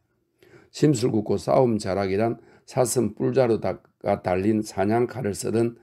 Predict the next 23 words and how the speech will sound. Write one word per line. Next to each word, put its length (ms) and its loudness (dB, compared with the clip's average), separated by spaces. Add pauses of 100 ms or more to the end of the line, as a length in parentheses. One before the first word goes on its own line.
(380)
지방에서 580 4
갓 260 -6
올라온 480 2
저 240 0
처녀림 540 2
출신의 480 -2
선-, 380 -4 (340)
선원과 540 4
조금도 580 0 (160)
다름이 420 0
없-, 160 -8 (160)
없다네. 540 -4 (1400)
그렇지만 480 4
말일세, 500 -4 (400)
<clears throat> 400 4 (460)
그 200 6
낸터킷의 640 0
사나이도 500 -2
어딘가 340 0
마음이 440 2
좋은 400 -2
구석이 360 -4
있었고, 680 -4